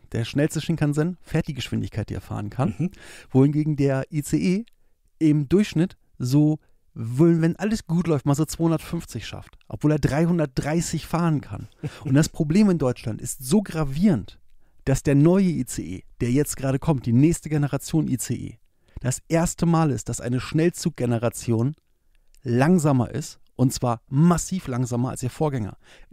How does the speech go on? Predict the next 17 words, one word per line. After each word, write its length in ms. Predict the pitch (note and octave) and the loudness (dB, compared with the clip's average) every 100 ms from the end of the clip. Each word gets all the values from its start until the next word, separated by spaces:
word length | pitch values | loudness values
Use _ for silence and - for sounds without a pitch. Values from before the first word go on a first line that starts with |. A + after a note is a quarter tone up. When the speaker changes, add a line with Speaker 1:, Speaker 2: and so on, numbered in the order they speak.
| - | -2
Speaker 1:
Äh, 140 | F3+ C#3+ | 0 4
der 160 | C#3 D3+ | 4 4
nächste 260 | F#3 - | 2 0
deutsche 300 | D3+ E3+ - | 0 0 0
I 80 | E3 | -4
C 260 | - E3+ D#3+ | -2 -2 -2
E 40 | - | -4
fährt 240 | - C3+ | -6 -4
zweihundertfünfundsechzig. 1120 | - C#3 C#3+ D3+ C3+ - C#3+ C#3 D3 - - _ _ _ _ _ _ _ _ _ _ | -4 -2 0 0 0 -2 -2 -2 -8 -14 -20 _ _ _ _ _ _ _ _ _ _
Speaker 2:
Weil 260 | A2 A2 | 0 0
du 60 | A#2 | 0
es 100 | A#2 | -2
eh 120 | C3 | -2
nicht 140 | C#3 G2+ | -2 -2
benutzen 360 | A2 G#2+ - | -6 -6 -6
kannst. 340 | G2 D#2 - - | -8 -8 -6 2
Speaker 1:
Genau, 220 | A3+ B2+ | 2 2